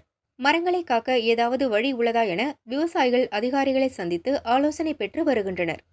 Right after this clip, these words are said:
ஒரு சிலர் ஏதாவது செய்தால் காப்பாற்ற முடியுமா என தங்களது முயற்சிகளை விடாமல் செய்து வருகின்றனர். அதன் ஒரு பகுதியாக பொள்ளாச்சி அருகே விவசாயி ஒருவர்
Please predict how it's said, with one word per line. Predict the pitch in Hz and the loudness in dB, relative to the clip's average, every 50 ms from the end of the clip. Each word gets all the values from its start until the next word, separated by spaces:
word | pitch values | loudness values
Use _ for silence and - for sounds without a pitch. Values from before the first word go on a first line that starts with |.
| _ _ _ _ _ | _ _ _ _ _
ஒரு | - 285 277 277 | -2 0 0 0
சிலர் | 277 - 277 277 285 277 | 2 2 2 2 2 2
ஏதாவது | - 247 254 247 254 247 240 254 277 262 | 0 0 2 2 2 2 0 0 -2 -2
செய்தால் | - 214 180 175 180 185 254 330 330 | -4 -4 -2 0 0 0 0 -2 -4
காப்பாற்ற | - - 294 320 320 381 359 - 349 320 | -2 -2 -2 -2 0 -2 -4 -2 -2 -2
முடியுமா | 226 208 226 233 233 233 240 | 0 0 0 0 0 0 0
என | 233 202 196 233 277 - | 0 0 0 -2 -2 -4
தங்களது | - 285 262 254 262 262 240 262 | -6 -6 -2 0 0 0 0 -2
முயற்சிகளை | 233 196 202 233 226 - - 190 170 180 247 285 - | -2 0 0 0 0 0 2 2 4 4 2 0 -2
விடாமல் | 208 214 262 311 320 320 294 311 | -4 -2 0 0 0 0 0 0
செய்து | 311 311 - 277 285 277 269 | -2 0 0 -2 -2 0 0
வருகின்றனர். | 220 208 190 180 180 175 175 165 156 - - _ _ _ _ - | 0 0 0 -2 -4 -4 -4 -4 -4 -6 -8 _ _ _ _ -6
அதன் | - 262 247 254 247 | -2 2 2 2 2
ஒரு | 247 247 240 | 2 -2 -2
பகுதியாக | - 202 180 196 208 214 190 160 160 202 254 320 339 _ _ - | -4 -4 -4 -4 -2 0 0 0 0 -2 -4 -4 -4 _ _ -6
பொள்ளாச்சி | 311 311 320 339 359 349 - - | -2 0 0 0 0 -2 0 0
அருகே | 320 226 226 233 233 254 262 247 | 2 2 2 2 2 2 0 0
விவசாயி | 202 220 233 269 262 - 277 277 254 | 0 0 0 0 0 0 0 0 0
ஒருவர் | 190 170 165 156 202 262 330 | 0 -2 0 0 0 0 -2